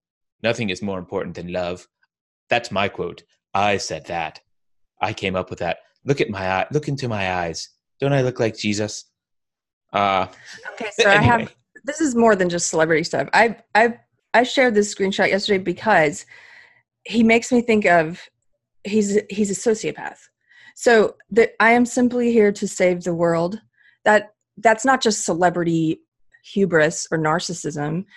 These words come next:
Speaker 2: That's s-, like, a level of egotism and a level of self-delusion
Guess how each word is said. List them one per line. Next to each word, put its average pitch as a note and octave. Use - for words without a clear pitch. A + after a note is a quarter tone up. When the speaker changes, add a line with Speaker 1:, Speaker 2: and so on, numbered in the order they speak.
Speaker 2:
That's -
s-, -
like, F#3+
a F#3
level F#3+
of F3+
egotism G#3+
and F3+
a F3
level E3+
of E3
self-delusion F3